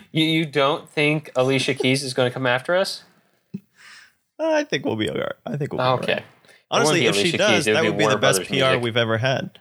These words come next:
Speaker 1: That would be amazing. Please come after us, Alicia Keys. Um, I hope I also didn't get that wrong. Is it Alicia Keys who's, who sings that?
Speaker 2: I have no clue. Wrong guy to ask.
Speaker 1: Alicia Keys making.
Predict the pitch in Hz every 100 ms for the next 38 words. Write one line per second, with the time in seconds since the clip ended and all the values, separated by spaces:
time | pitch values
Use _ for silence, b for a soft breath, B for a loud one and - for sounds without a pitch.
0 | - 110 107 104 98 92 90 85 - -
1 | 95 110 98 90 87 87 90 90 - 90
2 | - 90 - - B B B B - 113
3 | 113 107 101 92 _ _ _ - - 156
4 | 143 113 113 117 110 101 101 - 90 92
5 | 85 90 113 143 147 147 147 147 - 147
6 | 151 139 131 - - 147 143 156 180 185
7 | 120 123 131 110 104 110 113 110 107 107
8 | - 98 82 110 _ _ - 95 104 -
9 | - - - - - - 139 - - -
10 | 117 113 117 139 156 - - _ _ _
11 | _ _ _ _ 107 110 123 139 139 -
12 | 135 131 131 131 143 170 160